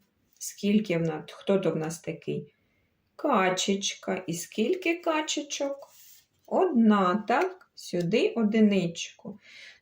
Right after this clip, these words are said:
Далі що в нас іде? Чашки, так? Скільки чашок? Один, два. Двієчка. А далі цукерки. Рахуємо цукерки. Один,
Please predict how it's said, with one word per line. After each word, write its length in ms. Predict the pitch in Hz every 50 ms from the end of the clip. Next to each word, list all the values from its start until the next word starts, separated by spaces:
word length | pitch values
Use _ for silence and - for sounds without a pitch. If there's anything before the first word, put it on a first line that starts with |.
| -
Далі 420 | 202 180 190 202 202 185 175 170 175
що 260 | - - - 196 180
в 60 | 180
нас 340 | 170 160 160 170 - - -
іде? 420 | - 170 165 165 160 175 202 - - _ _ _ _ _ _ _ _ _ _
Чашки, 920 | - - 349 339 294 240 220 226 220 - - - - - 233 240 240 - - _ _ -
так? 380 | - 339 403 427 - - _ _ _ _ -
Скільки 640 | - - - - 202 196 190 175 170 - 175 170
чашок? 680 | 170 - - 160 160 165 - - - - - - - -
Один, 580 | 160 156 156 156 165 220 269 359 349 339 330 330 - _ _ -
два. 640 | 170 170 196 196 208 220 208 165 147 143 - - _ -
Двієчка. 1200 | - 247 302 311 339 339 320 285 247 233 220 220 220 214 220 220 - - - - - 202 214 214 - _ _ _ _ _ - - _ _ _ _ _ _ _ _ _ _ _ _ _ _ _ -
А 120 | 160 160
далі 500 | 165 165 196 254 285 302 302 302 277 262
цукерки. 1080 | 269 - - - 196 196 196 - - 190 185 180 170 156 151 156 - - - - 143 139
Рахуємо 680 | 147 170 190 190 - - 196 190 180 175 165 160 156
цукерки. 920 | 165 - - 165 165 165 - 170 160 151 147 147 147 _ - - 147 139 - -
Один, 680 | - 135 135 135 135 160 202 277 330 349 349 359 349